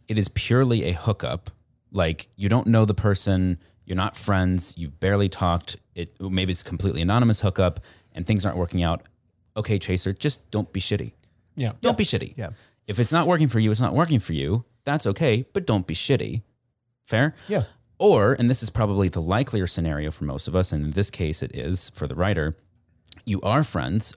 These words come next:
Speaker 1: or you have some kind of relationship, whether it's friends, friends with benefits, relationship, whatever.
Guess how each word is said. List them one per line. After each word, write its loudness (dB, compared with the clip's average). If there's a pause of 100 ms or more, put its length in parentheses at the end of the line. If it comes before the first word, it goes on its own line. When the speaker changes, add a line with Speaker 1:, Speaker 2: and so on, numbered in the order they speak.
(120)
Speaker 1:
or -4
you -2
have -2
some 0
kind 2
of 0
relationship, -4
whether -4
it's -8
friends, 2
friends -8
with -10
benefits, 0
relationship, -2
whatever. 0